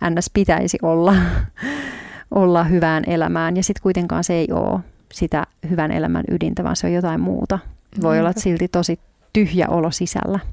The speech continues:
Speaker 2: Mm, kyllä, ja mikä tuossa Saharin kertomuksessa kans tulee, että hän niinku löysi sen identiteettinsä, mitä hän oli etsinyt, että vaikka hän niinku yritti etsiä monesta muustakin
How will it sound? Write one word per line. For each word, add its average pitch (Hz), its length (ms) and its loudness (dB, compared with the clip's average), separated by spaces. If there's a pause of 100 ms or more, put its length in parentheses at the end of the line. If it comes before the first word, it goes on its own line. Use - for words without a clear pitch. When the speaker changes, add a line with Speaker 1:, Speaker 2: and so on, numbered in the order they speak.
(100)
Speaker 2:
Mm, 208 500 0 (260)
kyllä, 208 340 -2
ja 202 160 0
mikä 196 200 0
tuossa 196 260 -6
Saharin 196 560 -2
kertomuksessa - 800 -4
kans 208 260 -4
tulee, 202 240 -4
että - 200 -8
hän 196 160 0
niinku 190 220 -2
löysi 185 220 -2
sen 190 140 -4 (120)
identiteettinsä, 202 960 -2
mitä 214 200 -2
hän 202 180 0
oli 190 160 0
etsinyt, 202 400 -4
että 208 280 -4
vaikka 202 260 -4
hän 208 140 0
niinku 202 260 -2 (540)
yritti 214 440 2
etsiä 202 360 -2
monesta 196 440 -2
muustakin 196 520 -4